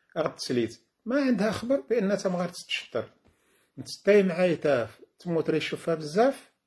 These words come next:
سازي سيفغ الروح. تسليت لا تنتشر الصبح. ناس هوا تا زين. تغران ثلاثة وياس تشران للتشين. تهوى تسلم ربعة ربعة، توست زاس بالطراعة.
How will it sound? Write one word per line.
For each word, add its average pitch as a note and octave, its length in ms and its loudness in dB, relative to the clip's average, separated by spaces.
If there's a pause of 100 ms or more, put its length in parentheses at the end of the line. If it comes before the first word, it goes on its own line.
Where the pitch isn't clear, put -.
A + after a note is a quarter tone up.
(160)
سازي B2 340 -4
سيفغ G#2+ 420 -10
الروح. F#2+ 320 -10 (680)
تسليت A#3 400 -6
لا A#3+ 80 0
تنتشر F#3+ 440 -2
الصبح. A#2 420 -4 (500)
ناس B3 260 0
هوا B3 180 4
تا C4+ 420 2
زين. F3+ 560 4 (560)
تغران A#2+ 300 -2
ثلاثة F#3+ 280 -10
وياس A#3 180 -4
تشران A#3 340 -4
للتشين. C#3+ 500 0 (420)
تهوى D#3 260 2
تسلم C#3 480 0
ربعة A#2 340 0
ربعة، C3 480 -2 (320)
توست - 300 -6
زاس C#3+ 480 2
بالطراعة. B2+ 680 0